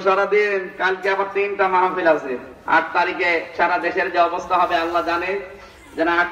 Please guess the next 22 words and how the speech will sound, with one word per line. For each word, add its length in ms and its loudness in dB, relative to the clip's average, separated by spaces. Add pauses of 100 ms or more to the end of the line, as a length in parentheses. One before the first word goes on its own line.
তারিখে 360 -2
যে 60 4 (120)
জুড়ি 300 -2
মাহফিল 380 -2
ছিল 160 -4
ওটা 200 0
হবে 200 2
না, 120 0
ওটা 140 -4 (100)
কালকে 260 -2 (100)
মাগরিব 360 -2
থেকে 140 -2 (100)
এশা 200 -2
পর্যন্ত 340 -4 (160)
সময় 280 0
দিয়েছে। 260 -10 (1900)
আট 160 0
তারিখে 280 2
আমাদেরকে 380 -2
চলে 220 0
যেতে 240 -2
হবে, 140 2